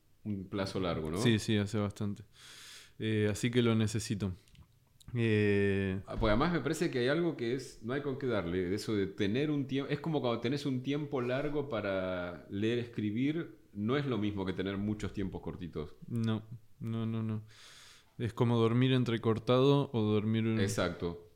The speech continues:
Speaker 2: profundo en la
Speaker 1: Ujú.
Speaker 2: noche. No llego al, al sueño rem, no llego al descanso rem.
Speaker 1: Exacto.
Speaker 2: Che, eh, fíjate de acercar un poco el
Speaker 1: Ah,
Speaker 2: mic.
Speaker 1: ok.
Speaker 2: Sí, ahí va mejor.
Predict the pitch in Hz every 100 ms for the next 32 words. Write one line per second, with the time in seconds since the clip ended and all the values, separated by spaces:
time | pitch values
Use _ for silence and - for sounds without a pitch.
0 | - 107 - 113 113 110 104 104 117 139
1 | - - - - 120 - 131 127 123 117
2 | 113 110 - 123 120 117 120 107 95 -
3 | 110 - 120 117 107 107 117 117 - 113
4 | 113 107 101 - - - 104 - 85 80
5 | 82 - - - - - - - 139 127
6 | - 123 120 117 113 113 - 120 151 147
7 | 135 131 117 127 131 131 127 127 120 113
8 | 107 113 117 117 123 104 98 101 107 123
9 | - - 110 110 117 113 110 107 107